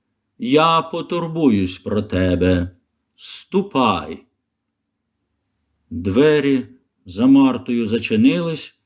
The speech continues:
і Колін помітив, що панянка Мері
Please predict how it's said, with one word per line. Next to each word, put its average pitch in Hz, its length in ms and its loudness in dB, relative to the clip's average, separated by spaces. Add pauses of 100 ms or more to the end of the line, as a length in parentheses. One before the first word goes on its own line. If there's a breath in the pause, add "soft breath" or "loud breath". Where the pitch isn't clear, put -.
(540)
і 101 120 -8
Колін 160 460 -2
помітив, 139 540 2
що 120 220 -10
панянка 135 500 2
Мері 143 480 0